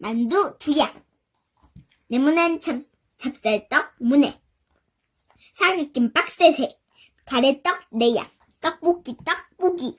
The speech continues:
마법의 눈사람 스노노. 신비의 새 두두새. 자, 이제 읽어줄게. 오늘 읽어줄 책은 바로 폐교에 갇힌 레야야.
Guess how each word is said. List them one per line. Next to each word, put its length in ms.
마법의 540
눈사람 600
스노노. 520
신비의 520
새 300
두두새. 640
자, 280
이제 240
읽어줄게. 600
오늘 340
읽어줄 640
책은 340
바로 380
폐교에 640
갇힌 420
레야야. 500